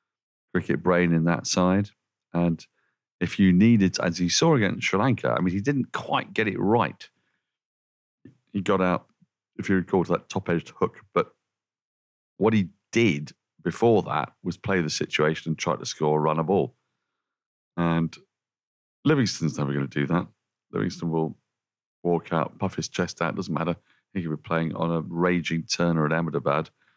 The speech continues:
and he'll still try and s-, pump the ball over deep <laughs> extra cover for six when it's completely impossible because his ego completely demands it. Whereas Curran will not do that.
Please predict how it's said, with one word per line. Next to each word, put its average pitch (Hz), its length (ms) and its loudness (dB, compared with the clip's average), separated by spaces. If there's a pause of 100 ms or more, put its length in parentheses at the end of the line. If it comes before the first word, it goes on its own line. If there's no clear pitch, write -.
(460)
and 87 100 0
he'll 90 160 2
still 87 260 0
try 82 240 -2
and 80 100 -4
s-, - 240 -4 (220)
pump 95 240 -2
the - 80 -8
ball 80 340 2
over 78 280 2 (400)
deep 92 260 0
<laughs> - 40 -10
extra - 300 -8
cover 107 340 -2
for 107 160 -6
six - 400 0
when 95 120 2
it's - 140 -4
completely 92 540 0
impossible 90 600 0
because - 340 -8 (600)
his 85 180 0
ego 87 360 2
completely 87 520 -2
demands 98 520 0
it. - 140 -4 (600)
Whereas 87 460 2 (180)
Curran 107 280 2
will 87 80 2
not 92 180 0
do 76 140 -2
that. 65 180 -2